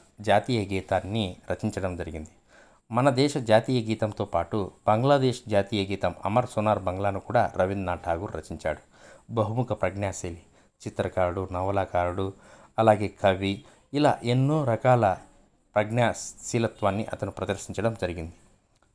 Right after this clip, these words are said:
చిత్తరంజన్ దాస్ అలీపూర్ కేసులో వాదించి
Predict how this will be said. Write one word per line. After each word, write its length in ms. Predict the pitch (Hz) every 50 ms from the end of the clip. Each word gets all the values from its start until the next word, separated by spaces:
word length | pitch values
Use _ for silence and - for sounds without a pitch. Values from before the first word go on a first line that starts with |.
| - -
చిత్తరంజన్ 520 | - - 156 147 135 120 107 98 92 87
దాస్ 420 | 95 92 85 - - - - - - - - - - - - - - - - - - - -
అలీపూర్ 400 | 160 180 220 233 226 - 185 165 - - - - - _ -
కేసులో 480 | - 123 113 - - 123 127 127 107 87 -
వాదించి 640 | 95 107 104 98 98 98 98 - - 135 107 90